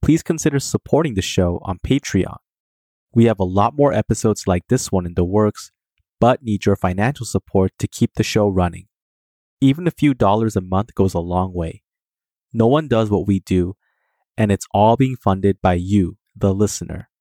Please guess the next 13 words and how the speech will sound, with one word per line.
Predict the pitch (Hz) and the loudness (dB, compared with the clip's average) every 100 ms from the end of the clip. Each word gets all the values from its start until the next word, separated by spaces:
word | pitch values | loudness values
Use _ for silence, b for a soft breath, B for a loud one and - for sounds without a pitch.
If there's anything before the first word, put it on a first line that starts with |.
| _ _ _ _ _ _ 135 | _ _ _ _ _ _ 0
In | 107 | 0
return | - 151 165 | 0 -2 -2
for | 156 | -2
supporting | - - 143 165 104 | -2 -2 2 2 2
us, | 90 - - _ _ _ _ - | -2 -4 -10 _ _ _ _ 2
you'll | 113 127 | 2 4
gain | 156 107 | 0 2
access | 104 - 117 107 - | 0 0 -2 -2 -2
to | 90 | -6
lots | 87 98 - | 0 0 0
of | 110 - | -4 0
bonus | 104 120 - | 0 0 -6
content | - 87 - 92 | -8 -8 -4 -4